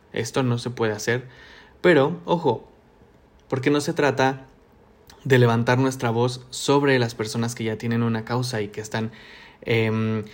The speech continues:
de alguna forma luchando todos los días con esta causa, que se levantan y, y todo, y, y lo hacen de forma diaria, ¿sabes? Que, que, que todos los días se encaran este tipo de situaciones que son malas o negativas para ellos. No se trata de hablar sobre ellos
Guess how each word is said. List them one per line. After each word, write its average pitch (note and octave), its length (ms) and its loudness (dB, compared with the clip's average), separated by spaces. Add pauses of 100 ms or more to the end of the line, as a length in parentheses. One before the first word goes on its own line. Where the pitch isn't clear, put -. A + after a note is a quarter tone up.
(180)
de B2 40 4
alguna A#2+ 240 2
forma B2 280 2
luchando A#2+ 600 0
todos A#2+ 220 0
los G#2+ 160 -2
días A#2 220 -6
con A2+ 100 -10
esta A2 220 -8
causa, A#2+ 340 -6
que A2 120 -16
se - 100 -12
levantan A#2 580 -2
y, A2 260 -8
y A#2+ 60 -4
todo, B2 340 2
y, A#2+ 380 -2
y A#2+ 60 0
lo A#2 160 4
hacen A#2+ 280 -2
de G#2+ 60 -2
forma A2 320 -4
diaria, G#2 340 -2
¿sabes? A2 260 -6
Que, G2+ 200 -8 (320)
que, D3 200 -6 (200)
que B2+ 120 -2
todos C3 220 4
los A2+ 140 4
días A#2 200 -2
se - 60 -6
encaran A2+ 520 0
este A2 180 -6
tipo A2+ 260 -6
de G#2 120 -6
situaciones A2 560 -8
que - 100 -14
son A2 280 -6 (100)
malas A2 440 -4
o G#2+ 40 -10
negativas G#2 480 -6
para G#2 220 -10
ellos. A#2 360 -2 (320)
No B2 140 2
se C3+ 140 -2
trata C3+ 340 0
de B2 100 0
hablar A2+ 400 -2
sobre B2 380 0
ellos A#2+ 320 -2